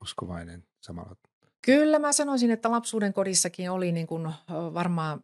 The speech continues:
Speaker 2: varmaan myöskin sitä hengillisyyttä ihan vahvastikin ja, ja esimerkiksi niin kuin iltarukoukset opetettiin kotona ja, ja toki niin kuin voi sanoa, että mun suvussa on ollut niin kuin hyvin vahvaa myöskin niin kuin, ö, herä-,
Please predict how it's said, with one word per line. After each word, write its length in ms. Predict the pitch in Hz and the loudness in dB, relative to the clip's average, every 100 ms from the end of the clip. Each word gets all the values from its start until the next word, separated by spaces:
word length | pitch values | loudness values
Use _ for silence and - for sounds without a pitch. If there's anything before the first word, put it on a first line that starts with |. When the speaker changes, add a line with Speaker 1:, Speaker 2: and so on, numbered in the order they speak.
| - | -4
Speaker 2:
varmaan 320 | 180 226 240 | 4 8 8
myöskin 300 | 196 180 - | 8 2 0
sitä 260 | 151 156 151 | -2 0 -2
hengillisyyttä 720 | 151 185 226 240 226 220 - | 2 4 6 4 2 -2 -2
ihan 260 | 190 190 185 | -2 -2 -2
vahvastikin 640 | 196 185 175 170 - 170 | -2 -2 -2 -4 -6 -6
ja, 340 | 165 165 156 147 | -4 -2 -2 -4
ja 380 | - 160 151 139 | -6 -6 -6 -8
esimerkiksi 640 | - 170 165 156 165 156 - | -4 -4 -2 -8 -8 -6 -4
niin 140 | 78 | -4
kuin 260 | 151 151 135 - _ - | -6 -8 -10 -14 _ -10
iltarukoukset 760 | 156 156 160 170 180 175 180 | -6 -2 -2 2 2 2 -2
opetettiin 640 | 170 170 170 175 - 170 165 | -4 -2 -4 -4 -8 -8 -4
kotona 460 | 175 170 160 151 | -2 -2 -4 -6
ja, 220 | 151 147 151 _ _ _ _ - | -6 -6 -8 _ _ _ _ -4
ja 220 | 165 147 - - - - | 0 0 -2 -16 -16 -2
toki 280 | 180 175 170 | 0 2 0
niin 140 | 156 | 0
kuin 120 | 147 | -4
voi 120 | 151 151 | -4 -2
sanoa, 200 | 160 147 | -2 -6
että 160 | - | -6
mun 300 | 156 147 147 - | -8 -6 -8 -6
suvussa 520 | - 175 160 151 147 | -2 0 0 0 -2
on 140 | 139 143 | -2 -8
ollut 260 | 143 147 | -8 -10
niin 120 | 147 | -10
kuin 140 | 147 156 | -8 -6
hyvin 220 | 156 147 | -4 -4
vahvaa 520 | 151 139 151 147 139 127 _ _ _ - | -2 -4 -6 -4 -4 -4 _ _ _ -8
myöskin 360 | 151 139 - 143 | -2 -2 -2 -6
niin 140 | 139 | -8
kuin, 240 | 127 131 127 | -8 -8 -8
ö, 40 | - - - - _ _ - | -10 -12 -14 -16 _ _ -6
herä-, 200 | 156 147 | -2 0